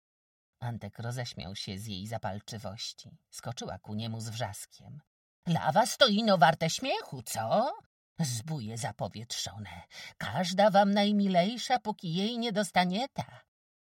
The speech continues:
A potem jeszcze się przekpiwają. Wydzieracie się jak sroka na pluchę, rzucił niechętnie. Poleciała na wieś i przyszła dopiero nad wieczorem, ale srodze spłakana. Cóż się to waju przygodziło?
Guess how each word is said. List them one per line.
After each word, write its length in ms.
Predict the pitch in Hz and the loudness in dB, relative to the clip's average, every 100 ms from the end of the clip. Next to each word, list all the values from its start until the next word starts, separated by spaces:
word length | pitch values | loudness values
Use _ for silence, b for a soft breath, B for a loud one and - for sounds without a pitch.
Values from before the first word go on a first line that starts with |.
| - | -12
A 140 | - | -6
potem 340 | - 143 123 139 | -2 0 -2 -2
jeszcze 280 | 131 - | -4 -4
się 160 | 123 123 | -4 -4
przekpiwają. 1300 | - 120 - 123 113 127 247 339 302 85 69 - 95 - _ _ _ _ _ _ _ _ _ _ _ | -2 -4 -4 -6 -2 2 4 4 2 -2 -4 -14 -18 -20 _ _ _ _ _ _ _ _ _ _ _
Wydzieracie 920 | 76 92 110 120 117 123 127 120 135 | -16 -10 -8 -4 2 4 4 2 -4
się 160 | 120 131 | -6 -4
jak 300 | 120 117 - | 0 -2 -2
sroka 540 | - 135 135 131 127 | -6 -4 -2 -2 -2
na 140 | 123 113 | -2 -2
pluchę, 520 | 120 107 - 85 87 - _ _ _ - | -6 -12 -12 -14 -14 -20 _ _ _ -12
rzucił 320 | 110 - 95 | -12 -10 -8
niechętnie. 840 | 104 107 104 78 - - 82 120 _ _ _ _ | -8 -6 -8 -10 -14 -18 -18 -18 _ _ _ _
Poleciała 500 | - 135 180 214 131 | -10 -10 -8 -8 -6
na 180 | 110 85 | -6 -6
wieś 340 | 117 170 - | -8 -10 -12
i 80 | 90 | -12
przyszła 420 | - - - 117 | -10 -10 -6 -6
dopiero 400 | 104 101 107 107 | -6 -8 -8 -6
nad 200 | 98 95 | -6 -8
wieczorem, 640 | 107 107 - 101 92 85 113 _ _ _ - | -8 -10 -6 -6 -6 -10 -14 _ _ _ -10
ale 280 | 156 190 208 | -6 -6 -6
srodze 420 | - 98 92 139 | -6 -8 -6 -8
spłakana. 880 | - - 98 - 92 92 101 117 _ _ _ _ _ _ _ _ _ _ - | -8 -8 -10 -10 -16 -16 -18 -20 _ _ _ _ _ _ _ _ _ _ -8
Cóż 240 | 160 - | -6 -6
się 300 | - - 127 | -8 -10 -12
to 160 | 131 139 | -10 -6
waju 300 | 139 135 139 | -6 -6 -8
przygodziło? 680 | - 160 165 180 190 131 | -8 -6 -4 -4 -6 -10